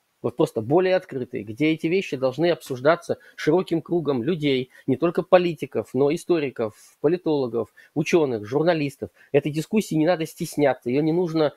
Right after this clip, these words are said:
засовывать на третий план внимания. Её нужно вести открыто и публично перед всей страной, там, где мы можем это сейчас делать. При этом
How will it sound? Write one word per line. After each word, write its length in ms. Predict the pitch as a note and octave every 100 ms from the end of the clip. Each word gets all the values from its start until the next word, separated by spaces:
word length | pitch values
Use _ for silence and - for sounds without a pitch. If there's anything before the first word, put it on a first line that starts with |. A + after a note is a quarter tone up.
| -
засовывать 540 | B2 C#3 - F#3 D3+ C#3+
на 100 | C#3
третий 300 | D#3+ F3 D#3+
план 300 | - E3+ D#3
внимания. 720 | B2+ F3 D#3 C3+ A#2+ A2 A2 _ _ _ _ _
Её 280 | A#2 A#2+ F#3
нужно 340 | F3+ D#3+ D#3
вести 340 | C#3 D3+ - F#3
открыто 380 | D3+ F3 E3+
и 60 | D3
публично 480 | C3+ C3+ F#3 - C3+
перед 220 | C3 C3
всей 160 | - D#3
страной, 420 | - D3 B2+ A2 - -
там, 220 | E3+ E3+
где 100 | D3+
мы 120 | D3
можем 300 | D#3+ D3+ D3
это 160 | C#3 B2+
сейчас 400 | C3 - B2+ A#2+
делать. 320 | A2 - _ _ _ _ _ _ _ _
При 160 | D3+ F#3
этом 380 | A#3 B2+ A2